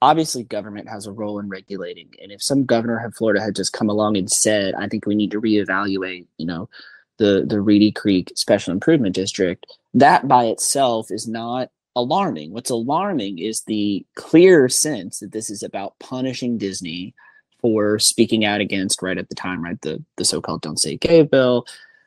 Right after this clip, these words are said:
uh, which Disney did largely because its own L G B T Q employees were upset.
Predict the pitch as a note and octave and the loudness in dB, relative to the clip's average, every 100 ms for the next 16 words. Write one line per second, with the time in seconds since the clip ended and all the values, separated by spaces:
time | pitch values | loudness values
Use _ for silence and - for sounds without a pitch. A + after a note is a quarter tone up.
0 | _ - F#2+ G2 G2 G2+ - A2 A2 G#2 | _ -2 0 2 0 -2 2 2 2 -2
1 | G2+ G#2 G2+ G2 - G#2+ A3 A#3+ A2+ A#2+ | 0 0 0 -2 2 4 4 2 0 0
2 | C#3 D#3 D3 D3+ C3+ C#3+ D3+ D3 - C3+ | -2 0 0 0 -2 -2 -2 -4 -4 -4
3 | C#3 C3+ C3 C#3 B2 C#3 C3 - D3 B2+ | -2 -2 -2 -2 -2 -4 -4 0 2 4
4 | A2 D#2 - - - D2 | 2 -2 -6 -6 -6 -10